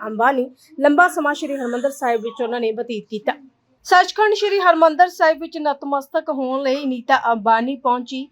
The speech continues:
ਇਸ ਸਮੇਂ ਮੁੰਬਈ ਇੰਡੀਅਨਸ ਦੀ ਟੀ-ਸ਼ਰਟ ਪਹਿਨੀ ਹੋਈ ਸੀ ਤੇ ਉਹਨਾਂ ਨੇ ਲਾਲ ਰੰਗ ਦੇ ਦੁਪੱਟੇ ਨਾਲ ਸਿਰ ਢੱਕਿਆ ਸੀ। ਨੀਤਾ ਅੰਬਾਨੀ ਮੁੰਬਈ ਇੰਡੀਅਨਸ ਤੇ ਪੰਜਾਬ ਕਿੰਗਜ਼ ਵਿਚਾਲੇ ਹੋ ਰਹੇ ਮੈਚ ਦੌਰਾਨ ਸੱਚਖੰਡ ਸ਼੍ਰੀ ਹਰਿਮੰਦਰ ਸਾਹਿਬ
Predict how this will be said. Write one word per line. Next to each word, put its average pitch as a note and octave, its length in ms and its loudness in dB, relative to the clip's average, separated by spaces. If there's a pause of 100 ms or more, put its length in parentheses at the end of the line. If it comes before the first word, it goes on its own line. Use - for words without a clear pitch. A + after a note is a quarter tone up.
(260)
ਇਸ C4+ 140 -4
ਸਮੇਂ D#4 360 4
ਮੁੰਬਈ C#4 420 2
ਇੰਡੀਅਨਸ C#4 320 -4
ਦੀ B3+ 220 -10
ਟੀ-ਸ਼ਰਟ C4+ 600 -4
ਪਹਿਨੀ B3 340 2
ਹੋਈ B3 220 -6
ਸੀ B3+ 260 -8
ਤੇ B3+ 100 -6
ਉਹਨਾਂ A#3+ 240 0
ਨੇ A#3 160 -2
ਲਾਲ A3 340 4
ਰੰਗ A3+ 160 -4
ਦੇ A3+ 100 -10
ਦੁਪੱਟੇ A3+ 400 -6
ਨਾਲ A#3 200 -2
ਸਿਰ D4 220 -6
ਢੱਕਿਆ A3+ 360 -6
ਸੀ। - 160 -16 (360)
ਨੀਤਾ C#4 300 4 (120)
ਅੰਬਾਨੀ B3 380 0
ਮੁੰਬਈ B3 420 -2
ਇੰਡੀਅਨਸ A#3 300 -6
ਤੇ B3+ 100 -10
ਪੰਜਾਬ A#3 460 0
ਕਿੰਗਜ਼ A#3+ 300 -6
ਵਿਚਾਲੇ A3+ 400 0
ਹੋ A3 220 -2
ਰਹੇ A#3 120 -2
ਮੈਚ G#3+ 300 -4
ਦੌਰਾਨ G#3+ 340 -4
ਸੱਚਖੰਡ A#3 440 -4
ਸ਼੍ਰੀ A#3 260 -8
ਹਰਿਮੰਦਰ G#3+ 400 -6
ਸਾਹਿਬ A3+ 380 0